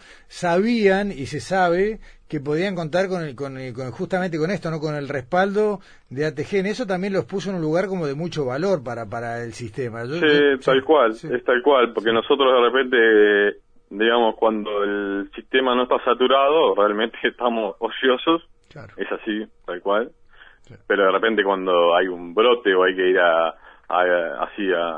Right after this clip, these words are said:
Speaker 2: a, a testear, no sé, en un día mil muestras, bueno, ta, ahí es cuando nos llaman porque el sistema, los demás laboratorios en general, o,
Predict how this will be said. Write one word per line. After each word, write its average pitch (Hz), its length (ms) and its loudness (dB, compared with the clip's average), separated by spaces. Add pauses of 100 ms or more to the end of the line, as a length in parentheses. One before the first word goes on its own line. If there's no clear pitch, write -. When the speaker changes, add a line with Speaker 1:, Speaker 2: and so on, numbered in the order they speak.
(180)
Speaker 2:
a, 87 160 -6
a 90 40 -6
testear, 101 540 0
no 95 120 -6
sé, 92 260 -2
en 90 80 -8
un 98 160 -12
día 90 440 0 (600)
mil 117 200 0
muestras, 156 440 2
bueno, 101 260 0
ta, 85 320 0
ahí 104 540 -6
es - 80 -12
cuando 85 240 -4
nos 87 180 -8
llaman 110 300 0
porque 82 220 -10
el 82 420 -12 (120)
sistema, 92 640 -4 (480)
los 98 100 0
demás 107 200 2
laboratorios 107 600 4
en 127 260 -2
general, 107 640 2
o, 85 100 2